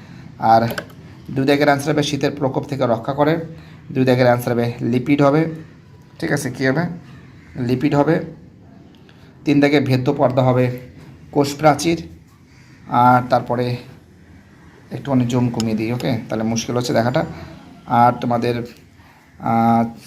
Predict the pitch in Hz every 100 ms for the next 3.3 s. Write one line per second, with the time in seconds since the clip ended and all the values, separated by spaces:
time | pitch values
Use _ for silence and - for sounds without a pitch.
0 | - - 127 139 139 131 127 120 123 123
1 | 123 127 127 - - - - - _ _
2 | _ - 120 123 123 - 151 151 - 151
3 | 147 175